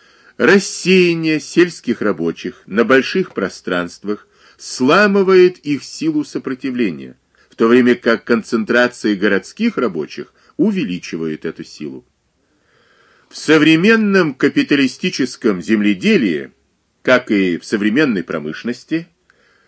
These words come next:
повышение производительной силы труда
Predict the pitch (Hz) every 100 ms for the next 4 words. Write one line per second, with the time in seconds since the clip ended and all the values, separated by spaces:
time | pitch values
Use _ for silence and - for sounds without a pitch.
0 | _ - 139 139 147 - 220 240 202 147
1 | 131 127 95 117 113 127 - 98 92 -
2 | 110 87 85 101 104 107 90 71